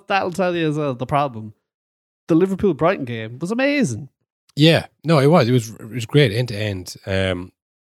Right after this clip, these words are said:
Speaker 2: you know, it was very entertaining. It was some mistakes and the defending wasn't great in it. But, um, I mean, the goals were good. Salah's goal was very good. Um, Dunk's, uh, Dunk got the equaliser. I mean, you know, Lewis Dunk.
Speaker 1: An open goal miss. There was an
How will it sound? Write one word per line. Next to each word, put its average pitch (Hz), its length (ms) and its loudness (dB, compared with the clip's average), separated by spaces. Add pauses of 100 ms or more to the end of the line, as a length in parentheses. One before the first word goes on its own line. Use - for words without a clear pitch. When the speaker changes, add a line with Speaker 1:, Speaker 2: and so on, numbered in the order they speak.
(260)
Speaker 2:
you 131 160 -2
know, 110 120 4
it 101 40 -4
was 95 100 -8
very 131 140 4
entertaining. 98 420 -2
It 90 40 -8
was 95 260 -10 (360)
some 127 140 0
mistakes 107 480 -2
and 85 140 -10
the - 140 -20
defending 101 360 -2
wasn't 92 260 -6
great 101 200 -2
in 90 80 -16
it. 82 340 -18
But, 95 260 -6
um, 85 460 -6 (400)
I 117 60 -8
mean, 117 100 2
the - 60 -4
goals 147 280 4
were 90 60 -14
good. 85 240 -14
Salah's 123 320 -6
goal 80 160 -14
was 82 140 -14
very 82 180 -14
good. 87 240 -14 (560)
Um, 87 420 -4
Dunk's, - 460 2 (100)
uh, 131 100 -14 (340)
Dunk 180 180 6
got 156 140 -2
the 175 100 -8
equaliser. 95 520 -2
I 127 40 -12
mean, 131 200 0
you 156 180 0
know, 95 260 2 (140)
Lewis 180 240 4
Dunk. 190 420 -2 (300)
Speaker 1:
An 120 180 0
open 151 320 4
goal 151 420 2
miss. 151 580 -4
There 120 180 -6
was 117 280 -8
an 104 220 -10